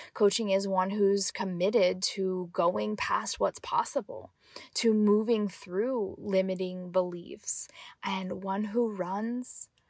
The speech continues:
a coaching business is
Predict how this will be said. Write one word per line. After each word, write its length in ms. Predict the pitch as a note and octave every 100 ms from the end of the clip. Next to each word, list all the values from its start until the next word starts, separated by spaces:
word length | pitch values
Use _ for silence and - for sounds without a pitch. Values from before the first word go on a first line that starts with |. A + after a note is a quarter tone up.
| _
a 80 | G3+
coaching 480 | - - F#3+ - F#3
business 840 | E3+ F3 - A3 C4 B3+ - - - _ _ G#3 -
is 240 | A3 G#3